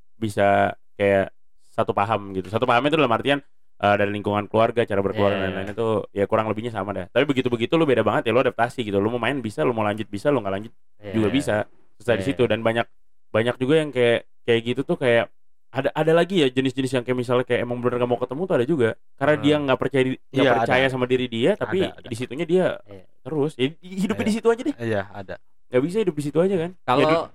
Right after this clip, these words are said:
Speaker 1: dulu
Speaker 2: ini
Speaker 1: gua pikirnya, dulu gua pikirnya nih, dulu gua
Speaker 2: Ah.
Speaker 1: pikirnya gantiin uang ngopi gua, gua beli-beliin hadiah orang-orang tuh. Kadang-kadang ada yang punya
Speaker 2: Ah.
Speaker 1: kebutuhan, gua bantu segala macam
Speaker 2: Oh.
Speaker 1: gitu-gitu lah. Tapi akhirnya kan kayak lama-kelamaan jadi nggak baik buat diri lu sendiri juga gitu. Kalau udah
Speaker 3: Hmm.
Speaker 1: keterusan, makanya gua bilang kan, udah
Speaker 2: Iya.
Speaker 1: keterusan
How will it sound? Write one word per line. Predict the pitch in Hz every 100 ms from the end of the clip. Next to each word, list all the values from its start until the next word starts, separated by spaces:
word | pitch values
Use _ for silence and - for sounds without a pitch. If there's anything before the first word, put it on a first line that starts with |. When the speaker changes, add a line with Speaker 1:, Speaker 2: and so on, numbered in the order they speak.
| -
Speaker 1:
dulu | 151
Speaker 2:
ini | 254
Speaker 1:
gua | 269
pikirnya, | 202 175 247
dulu | 196 233
gua | -
pikirnya | 156 196 190
nih, | 123
dulu | 117 180
gua | 175
Speaker 2:
Ah. |
Speaker 1:
pikirnya | 117 - 135
gantiin | 120 110 117
uang | 117 113
ngopi | 113 110 117
gua, | 110 143
gua | 123
beli-beliin | 104 95 101 101
hadiah | 98 98 98
orang-orang | 95 92 92 95 95
tuh. | 98 95
Kadang-kadang | 95 98
ada | 107
yang | 104
punya |
Speaker 2:
Ah. | 95
Speaker 1:
kebutuhan, | 95 98 104
gua | 98
bantu | 87 87 95
segala | 98 95
macam | 95
Speaker 2:
Oh. | 98
Speaker 1:
gitu-gitu | 95 95 95
lah. | 92 92 - -
Tapi | 101 101
akhirnya | 135 117 147
kan | 165
kayak | 113 101 98 - - - - 104
lama-kelamaan | 107 107 110 107 147
jadi | 156 113 107 101 95
nggak | 110 113
baik | 113 113
buat | 110
diri | 107 107
lu | 107
sendiri | 107 104 107
juga | 156 127 107 101
gitu. | 98 95 95 95
Kalau | -
udah | 120 139
Speaker 3:
Hmm. |
Speaker 1:
keterusan, | 147 143 143 160
makanya | 143 139
gua | 120
bilang | 123 131
kan, | 117 107 110 117 -
udah | - 104
Speaker 2:
Iya. | 101
Speaker 1:
keterusan | 101 107 107 104